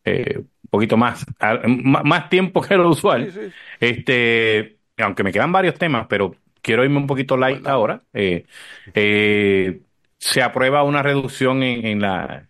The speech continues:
Speaker 1: en la factura de, de la luz. Eh, la gente dice de Luma, pero, o sea, son muchos elementos. Luma lo que es como que el mensajero en esto, pero vamos, la factura te llega de Luma. Eh, el, te llega, eh, va a llegar,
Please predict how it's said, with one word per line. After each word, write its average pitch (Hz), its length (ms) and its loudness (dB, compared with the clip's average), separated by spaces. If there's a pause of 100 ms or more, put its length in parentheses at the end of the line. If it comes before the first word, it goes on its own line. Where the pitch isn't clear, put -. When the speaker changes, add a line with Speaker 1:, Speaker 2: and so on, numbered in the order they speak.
(120)
Speaker 1:
en 87 80 0
la 90 80 0
factura 110 500 0
de, 98 240 2
de 92 180 0
la 107 120 2
luz. 117 220 -2 (460)
Eh, - 260 -4 (280)
la 90 100 0
gente 101 180 0
dice 123 180 2
de 120 200 2
Luma, 120 520 4
pero, 87 180 0 (100)
o - 60 -16
sea, 104 120 0
son 95 140 -2
muchos 107 200 2
elementos. 107 380 0
Luma 101 260 0
lo 104 100 0
que 107 120 -2
es - 40 -12
como 104 200 -2
que 98 60 0
el 98 60 2
mensajero 98 460 0
en 123 60 0
esto, 113 200 -4
pero 92 140 0
vamos, 98 240 -2 (360)
la 92 80 0
factura 117 320 0
te 120 100 0
llega 110 200 2
de 101 80 2
Luma. 85 300 -2 (540)
Eh, 87 260 -2 (120)
el, 98 340 0
te 101 160 2
llega, 113 460 4
eh, 113 260 0
va 107 120 2
a - 40 2
llegar, 170 440 0